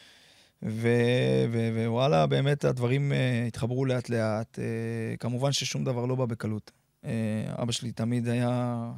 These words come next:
יושב לי מאחורה, שאם זה מבחינת, אה, אה, תזונה וחדר כושר ואימונים אישיים ודברים שמסביב לכדורגל, ואני חושב שברגע שהגיעה הופעת הבכורה ב-, בבוגרים של נצרת עילית,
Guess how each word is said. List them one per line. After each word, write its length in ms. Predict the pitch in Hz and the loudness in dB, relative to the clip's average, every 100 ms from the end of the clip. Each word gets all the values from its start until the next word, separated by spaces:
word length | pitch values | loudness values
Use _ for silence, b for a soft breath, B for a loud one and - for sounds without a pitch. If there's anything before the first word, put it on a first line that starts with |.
| - - | -14 -18
יושב 260 | - - 135 | -8 -2 -2
לי 160 | 123 123 | 0 -2
מאחורה, 520 | 120 110 123 127 123 | -2 -2 -2 0 -2
שאם 680 | - 120 123 120 120 120 120 | -2 -2 -2 -2 -2 -2 -2
זה 140 | 123 | -2
מבחינת, 440 | 117 - 127 127 131 | -4 -4 -2 -2 -2
אה, 120 | 123 - | -2 0
אה, 200 | 123 123 | -2 -2
תזונה 420 | 113 120 120 117 110 | -2 -2 0 0 -2
וחדר 280 | 113 117 | -6 -8
כושר 460 | 127 143 131 131 123 | -6 -4 -4 -4 -4
ואימונים 400 | 123 127 135 147 | -4 -4 -2 -2
אישיים 400 | 139 - 143 139 135 | -4 -4 -4 -2 -4
ודברים 380 | 123 127 139 143 | -4 -2 -2 -4
שמסביב 1200 | 143 139 127 - - _ _ _ 127 - 135 139 | -2 -2 -4 -12 -20 _ _ _ -2 0 2 2
לכדורגל, 640 | 135 131 127 123 123 135 | 2 2 2 0 0 0
ואני 1800 | 120 117 120 120 120 120 123 123 113 _ _ _ _ _ _ _ _ - | -2 -2 0 0 0 0 0 -2 -4 _ _ _ _ _ _ _ _ -10
חושב 160 | - 139 | -6 -4
שברגע 500 | - 131 123 135 131 | -2 0 2 2 2
שהגיעה 1000 | - 123 110 104 - _ _ 110 131 135 | 2 -2 -2 -6 -12 _ _ -2 2 2
הופעת 380 | 123 - 127 123 | 2 0 -2 -2
הבכורה 420 | 117 104 117 127 | -4 -4 -2 -2
ב-, 300 | 117 113 113 98 - | -2 -4 -6 -8 -6
בבוגרים 400 | 107 113 123 127 | -6 -4 -4 -4
של 120 | 123 | -4
נצרת 320 | 120 127 117 | -4 -4 -2
עילית, 260 | 123 139 | -2 -4